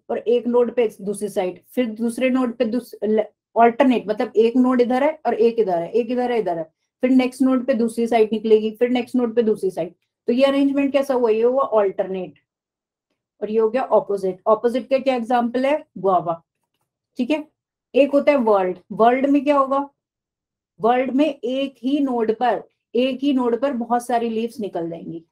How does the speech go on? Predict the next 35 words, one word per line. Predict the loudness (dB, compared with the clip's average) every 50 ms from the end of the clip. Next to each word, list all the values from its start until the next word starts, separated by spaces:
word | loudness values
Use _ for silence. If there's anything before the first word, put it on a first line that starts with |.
| _ _
पूरा | -2 0 0 0
world | 2 2 4 4 4 4 2 0
बना | -2 -4 -4 -4
लेंगे, | -6 -4 -4 -4
एक | -4 -2 -2
तरीके | -4 -2 -2 -2 -2
से | 0 0 0 0 -2 _ _ _ _ _ _ _
circle | -4 0 0 0 0 0 0 0
बना | 0 -2 -4 -8 -10
लेंगे, | -10 -12 -12 -14 -12 _ -4
ठीक | 0 2
है? | 2 0 0 -2 _ _ _
इसका | -4 -4 -2 0 0
example | 0 2 2 0 0 0 -2 0
क्या | 0 0 0
है? | 0 -2 -2 0
Estonia, | 0 0 0 -2 -8 -2 2 2 2 2 0 -2 -4 -4 -4 -6 -8 -10 _ _ _ _ _ _ _ _ -4
ठीक | 0 2
है? | 2
तो | 2 2 0
ये | 0 2 2 0
तीन | 0 0 0 0 2
arrangement | 0 0 0 0 0 0 0 -2 -2 -2
हमारे | -2 -2 -2 0 2 2 2 2 0 -4 _ _ _ _ _ -6
लीव्स | -2 -2 -2 -2 -2 -6 -12
के | -6 -2 -2 -2
pattern | 0 2 2 2 2 2 2 0 0 0 0
में | 0 -2 -2 0
पाए | 2 2 2 2 2
जाते | 2 0 0 -2 -2 -4
हैं, | -4 -2 -2 -2
इसको | -4 -4 -4 -4 -2
बोलते | 2 2 2 2 0 -2
हैं | -2 -2 -2
phylotaxi, | -4 -4 -2 -2 -2 0 2 2 2 2 2 -2 -4 -4 -4 _ -12 -8 -6 -6 -6 -6